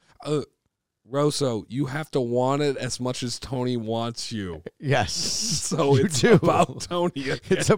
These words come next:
Speaker 2: about me, for sure.
Speaker 1: Um, Thursday, uh, good set of games. Rogers six, Moorhead two. Good win for Rogers. Four goals by Cole
Speaker 2: Oof,
Speaker 1: Bumgarner.
Speaker 2: Bummy.
Speaker 1: Yeah,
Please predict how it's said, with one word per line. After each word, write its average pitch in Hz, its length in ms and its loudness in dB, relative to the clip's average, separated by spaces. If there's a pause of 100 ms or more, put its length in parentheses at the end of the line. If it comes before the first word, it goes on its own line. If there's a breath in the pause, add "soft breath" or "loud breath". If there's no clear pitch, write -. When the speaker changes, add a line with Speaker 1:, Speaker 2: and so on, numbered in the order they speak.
Speaker 2:
about 196 340 4
me, 147 380 0 (380 soft breath)
for - 280 -2
sure. 101 440 -4 (180)
Speaker 1:
Um, 127 680 0
Thursday, 151 840 0 (400)
uh, 110 260 -10
good 113 140 -8
set 120 160 -6
of 107 160 -10
games. 113 400 -6
Rogers 117 800 -4
six, - 480 -6
Moorhead 110 680 -6
two. 156 380 -6 (100)
Good 110 180 -6
win 113 220 -6
for 110 160 -10
Rogers. 127 480 -6
Four 113 320 -4
goals 113 360 -2
by 110 320 -8
Cole 135 200 -4
Speaker 2:
Oof, 98 120 -6
Speaker 1:
Bumgarner. 120 460 -4
Speaker 2:
Bummy. 117 400 -2 (240)
Speaker 1:
Yeah, 123 260 -4